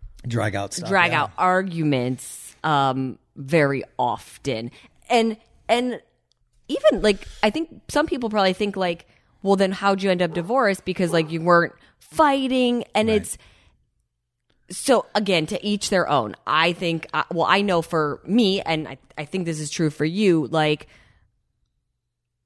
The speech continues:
Speaker 2: I was never okay with just being okay.
Speaker 1: Right.
Speaker 2: Like, I wanted,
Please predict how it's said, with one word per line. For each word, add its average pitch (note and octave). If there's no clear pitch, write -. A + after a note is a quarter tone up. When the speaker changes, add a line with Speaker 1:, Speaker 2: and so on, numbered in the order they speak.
Speaker 2:
I D#3
was E3
never F3+
okay E3
with D3+
just C#3+
being C3
okay. A2+
Speaker 1:
Right. F2+
Speaker 2:
Like, E3+
I E3+
wanted, E3